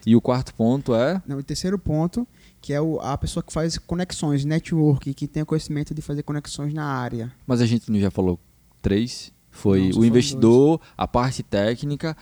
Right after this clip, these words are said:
Speaker 1: a parte administrativa.
Speaker 2: A parte administrativa
Speaker 1: Que foi o
Speaker 2: também.
Speaker 1: terceiro
Speaker 2: Terceiro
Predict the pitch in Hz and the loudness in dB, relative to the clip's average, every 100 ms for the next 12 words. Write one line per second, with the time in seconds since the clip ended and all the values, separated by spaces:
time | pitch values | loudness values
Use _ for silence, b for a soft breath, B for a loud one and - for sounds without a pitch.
0 | B - 95 113 117 117 117 117 - 113 | B -6 -2 -2 -2 0 0 0 0 -4
1 | - 117 123 135 170 175 - 151 151 160 | -2 0 0 0 -2 -4 -8 -8 -6 -8
2 | 160 160 160 170 170 165 147 - 120 - | -6 -6 -4 -6 -6 -4 -2 2 2 2
3 | 135 120 - 107 110 | 4 4 4 4 6